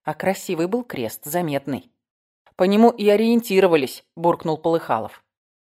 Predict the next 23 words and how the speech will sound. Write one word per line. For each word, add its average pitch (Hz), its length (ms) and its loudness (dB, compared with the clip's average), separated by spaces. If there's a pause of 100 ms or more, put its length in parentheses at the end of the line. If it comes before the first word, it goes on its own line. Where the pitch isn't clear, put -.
(200)
«Кто 160 300 4
ориентировался?» 123 800 0 (400)
быстро 185 340 -2
спросил 175 440 -4
участковый 165 560 -2
Зайцев. 131 420 -4 (400)
«Откуда 180 400 2
мне 156 200 0
знать?» 175 360 -2 (1000)
«Ты 185 120 -8
ж - 80 -10
сам 170 240 0
сейчас - 360 -6
сказал, 147 340 0
по 160 120 -4
нему 180 320 2
ориентировались. 160 760 0
Кто?» - 540 2 (320)
«Ну, 190 240 2
мы. 190 400 0 (240)
Все 294 240 0
мы, 233 180 4
кладбищенские». 175 920 -2